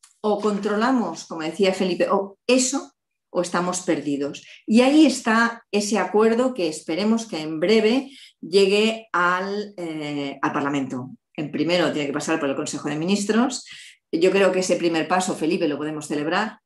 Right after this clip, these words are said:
¿no? Todos colectivamente, si es pronto, mejor, pero a la par tenemos que ir. Y decía, hemos de continuar trabajando para derogar lo, los efectos más lesivos de la reforma del Partido Popular de una forma urgente,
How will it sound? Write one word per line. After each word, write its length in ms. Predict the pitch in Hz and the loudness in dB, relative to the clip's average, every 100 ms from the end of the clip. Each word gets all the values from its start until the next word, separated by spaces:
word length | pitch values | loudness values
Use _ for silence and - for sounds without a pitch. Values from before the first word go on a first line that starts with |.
| _ _ _ | _ _ _
¿no? 520 | - 165 220 262 - _ - | -14 -4 -2 -4 -8 _ 0
Todos 280 | - 170 | 2 2
colectivamente, 920 | - 165 156 165 165 180 190 196 240 262 | 0 0 2 2 2 0 -2 -2 -4 -4
si 200 | - 165 | -2 -2
es 120 | 160 | -2
pronto, 540 | 175 185 175 151 - | -2 -2 -2 -8 -8
mejor, 520 | 160 160 - 240 269 - - - - _ | -6 -6 2 4 4 -2 -14 -18 -20 _
pero 220 | 226 220 | 2 4
a 80 | 220 | 4
la 160 | 226 226 | 2 0
par 240 | 311 330 | -2 -2
tenemos 440 | 247 226 220 220 | -6 -2 -2 -4
que 140 | - 190 | -4 -4
ir. 240 | 151 147 _ _ _ _ _ | -4 -8 _ _ _ _ _
Y 100 | 208 | -2
decía, 600 | 190 190 220 175 151 - _ _ _ - | -2 2 2 2 -2 -10 _ _ _ -2
hemos 220 | 220 254 | 4 4
de 100 | 262 | 4
continuar 380 | 247 226 220 220 | 2 2 4 2
trabajando 540 | 208 202 202 190 180 175 | 4 2 2 -4 -4 -2
para 200 | 185 185 | -2 0
derogar 460 | 185 180 208 220 | 0 2 0 0
lo, 220 | 202 185 185 | -4 -6 -4
los 300 | 180 175 190 | -4 -4 -6
efectos 380 | 190 214 220 220 | -4 -2 0 0
más 180 | 214 | -2
lesivos 400 | 214 - 180 160 | -4 -8 -6 -6
de 80 | 156 | -4
la 60 | 151 | -6
reforma 420 | 151 180 190 175 | -6 -8 -4 -2
del 100 | 170 | -2
Partido 320 | 156 - 165 | -4 0 0
Popular 480 | 160 156 156 143 135 _ _ _ _ _ | 0 -6 -6 -6 -10 _ _ _ _ _
de 160 | 160 180 | -2 0
una 120 | 185 | 0
forma 360 | 190 160 156 | 2 0 2
urgente, 580 | 160 - 254 254 302 311 | -2 0 0 0 -2 -8